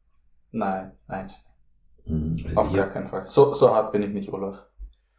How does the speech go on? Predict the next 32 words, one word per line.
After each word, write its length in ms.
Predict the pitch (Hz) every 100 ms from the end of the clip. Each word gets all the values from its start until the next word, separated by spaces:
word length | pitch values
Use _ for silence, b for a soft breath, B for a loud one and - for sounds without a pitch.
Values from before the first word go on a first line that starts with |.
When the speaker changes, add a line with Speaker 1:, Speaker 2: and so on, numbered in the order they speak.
| _ _ -
Speaker 1:
Das 160 | 123
Speaker 2:
Also 20 | 127
Speaker 1:
ist 80 |
Speaker 2:
ich 80 | 110
Speaker 1:
eher 60 | 123
Speaker 2:
hab 80 | 113
Speaker 1:
was 80 |
Speaker 2:
das 80 | 113
Speaker 1:
für 60 | -
Speaker 2:
schon 80 | 120
Speaker 1:
dich. 60 | 110
Speaker 2:
gemacht 420 | 90 - - -
und, 500 | - 101 98 101 - -
Speaker 1:
<laughs> 60 |
Speaker 2:
ähm, 720 | 90 90 90 90 90 87 87 - -
mir, 380 | 98 98 92 -
mir 220 | 90 92
hat 140 | 98 95
das 140 | -
eigentlich 360 | 87 92 87 87
richtig 300 | 90 82 -
gut 160 | 85
gefallen. 580 | - - 73 71 71 - - -
Ja, 340 | 82 82 82 - -
mir 120 | 90
hat 80 | 90
das 180 | 90 87
richtig 140 | 87 123
Speaker 1:
Okay. 220 | - 101
Speaker 2:
gut 100 | -
gefallen 440 | 95 87 87 87
und 380 | - 80 80 80